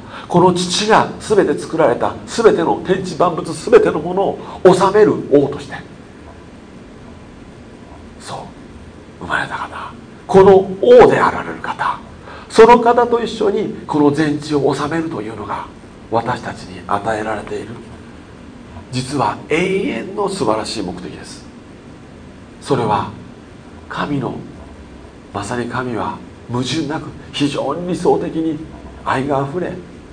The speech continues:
そして最も汚いことなく聖であり、義であり、本当に神様はそういう方なんですね。そのように、その最も麗しいものでこの地を作った。そして何一つ欠けることなく、悪いことなくこの地を作った。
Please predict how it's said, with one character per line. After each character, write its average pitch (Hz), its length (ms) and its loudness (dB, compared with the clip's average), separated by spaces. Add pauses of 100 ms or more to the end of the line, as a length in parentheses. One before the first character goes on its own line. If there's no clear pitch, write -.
(120)
そ - 120 -8
し - 100 -8
て 101 120 -4 (280)
最 127 180 4
も 180 240 -4
汚 135 260 -2
い 160 40 -4
こ 139 100 -6
と 131 100 -6
な 107 100 -6
く - 100 -12 (140)
聖 135 280 -6
で 120 120 -2
あ 107 120 -2
り、 101 80 -10 (460)
義 113 180 -6
で 131 140 -2
あ 113 140 -4
り、 - 60 -16 (720)
本 190 300 -4
当 - 120 4
に - 80 0
神 165 200 -4
様 - 180 -4
は 98 60 -4
そ 156 180 0
う 170 40 2
い - 60 0
う - 20 -2
方 131 220 -2
な 80 80 -4
ん 85 60 -6
で - 100 -4
す 151 80 -10
ね。 147 160 2 (240)
そ - 220 4 (380)
の 190 80 -4
よ 254 300 6
う 180 100 6
に、 135 100 0
そ - 140 8
の 214 120 10 (320)
最 - 100 -4
も 320 140 4 (100)
麗 226 240 6
し 240 160 -6
い 226 40 -4
も 202 120 2
の 214 100 6
で 170 280 6
こ - 140 2
の 147 100 8
地 147 120 -2
を 147 120 2
作 - 160 -6
っ - 20 -4
た。 - 240 -10 (120)
そ 185 100 8
し 165 100 4
て 147 80 2
何 254 320 6
一 226 160 0
つ - 100 -8
欠 143 140 2
け 165 80 4
る 151 80 -2
こ 151 100 0
と 151 80 0
な 147 100 8
く、 143 100 0
悪 131 220 8
い 147 40 4
こ 139 100 2
と 143 80 -2
な 131 100 0
く - 80 -6
こ 135 100 -2
の 135 120 4
地 135 120 -2
を 113 100 2
作 139 160 -6
っ - 20 -4
た。 - 220 0